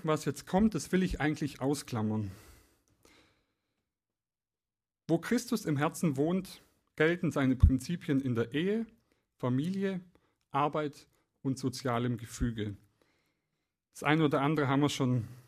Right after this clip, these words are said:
ähm, in der Predigt gehört und, ähm, lass es jetzt einfach mal so stehen. Es sind auch Aufforderungen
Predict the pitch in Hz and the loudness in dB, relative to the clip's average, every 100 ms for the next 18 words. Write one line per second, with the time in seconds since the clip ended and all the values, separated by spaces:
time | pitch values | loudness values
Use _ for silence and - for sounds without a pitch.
0 | _ - 123 117 117 135 123 - 147 175 | _ -8 -4 -2 -2 -2 -2 0 0 0
1 | - 127 127 165 180 - _ _ _ _ | -6 -6 0 0 0 -6 _ _ _ _
2 | _ _ _ _ 135 120 117 127 117 113 | _ _ _ _ -2 -2 -2 -2 -2 -2
3 | 104 - - _ _ _ _ _ _ _ | -4 -10 -20 _ _ _ _ _ _ _
4 | _ _ _ _ _ _ - _ _ _ | _ _ _ _ _ _ -20 _ _ _
5 | _ 143 143 160 - 135 - 147 156 156 | _ 0 2 2 0 0 2 0 0 -4
6 | 139 123 117 110 - - _ - 131 - | 0 0 0 -2 -8 -20 _ -2 -2 0
7 | 139 165 196 196 _ _ _ _ - - | 0 0 -2 -4 _ _ _ _ -12 -2
8 | 202 190 - - - 180 185 - 156 190 | 0 0 -6 -10 0 0 0 -2 2 2
9 | 196 156 139 143 143 160 190 196 | 0 2 2 2 -2 -2 -2 -4